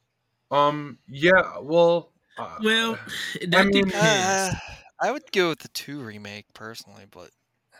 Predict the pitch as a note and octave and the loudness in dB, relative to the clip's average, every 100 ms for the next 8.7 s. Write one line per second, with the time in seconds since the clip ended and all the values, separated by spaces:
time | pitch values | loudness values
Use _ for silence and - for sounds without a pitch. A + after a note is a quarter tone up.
0 | - - C3+ B2+ G#2+ D#3+ B3+ - E3 D#3+ | -20 -12 -4 -2 -2 -2 0 2 4 6
1 | D#3 G#3+ A#3 - E3+ _ _ _ _ _ | 4 0 -6 -12 -20 _ _ _ _ _
2 | G3+ G3 G3+ F#3+ _ _ _ _ _ F#3+ | -6 -4 -6 -8 _ _ _ _ _ -4
3 | A3 D4 C#4+ - G3 D3 - F3 E3 A#2+ | -2 -2 -2 -2 -2 -2 -2 -4 -4 -14
4 | - D3+ D#3+ D#3 B2 D3+ D#3 D3+ E3 - | -4 0 0 0 0 -2 0 -2 -4 -10
5 | - - C#3 E3 D3+ D3+ C#3+ C#3+ E3 C#3+ | -12 -4 -2 -2 -4 -4 -4 -4 -2 -4
6 | - C3 B2+ A#2 - B2+ C#3 C3+ C#3+ C#3 | -4 -2 -2 -4 -12 -10 -6 -4 -4 -8
7 | C#3+ _ _ - D3 E3 E3 C3+ C3 C3 | -20 _ _ -4 -2 0 0 0 -2 -4
8 | A#2+ B2 A#2 A2+ A#2+ A2 | -6 -6 -6 -8 -8 -8